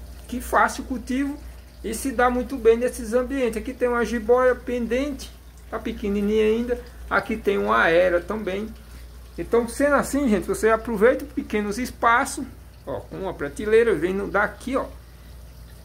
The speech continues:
Ó, tá vendo que bacana? Nesse outro vão aqui, coloquei aqui a,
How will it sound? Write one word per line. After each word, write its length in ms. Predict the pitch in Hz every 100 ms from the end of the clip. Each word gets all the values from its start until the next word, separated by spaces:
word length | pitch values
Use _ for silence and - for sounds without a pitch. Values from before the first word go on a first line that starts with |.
| - - - - - - - - -
Ó, 100 | 147
tá 140 | 131 131
vendo 200 | 170 165
que 80 | 139
bacana? 480 | 135 - 226 202 -
Nesse 340 | 175 220 226
outro 300 | 226 233 247
vão 320 | 170 170 220 208
aqui, 440 | 143 - 262 151 - - - - - - - - - - - -
coloquei 460 | 175 185 185 190
aqui 280 | 180 - 185
a, 400 | 190 190 190 175